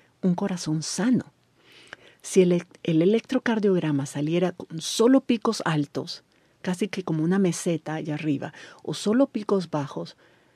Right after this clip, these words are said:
pues es señal de algo, algo que está muy mal". Ahora, si el e-, electrocardiograma, si no sintieras nada, el electrocardiograma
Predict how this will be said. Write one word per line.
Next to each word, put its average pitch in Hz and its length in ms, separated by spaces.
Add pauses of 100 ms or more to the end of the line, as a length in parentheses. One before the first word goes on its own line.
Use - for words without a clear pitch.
(160)
pues 170 200
es 160 80
señal 175 300
de 185 80
algo, 190 360
algo 175 280
que - 80
está - 320
muy 208 380
mal". 180 480 (600)
Ahora, 170 400
si - 300
el 170 140
e-, 156 100 (100)
electrocardiograma, 156 1400 (840)
si - 180
no 165 140
sintieras 208 420
nada, 175 280
el 147 80
electrocardiograma 143 1120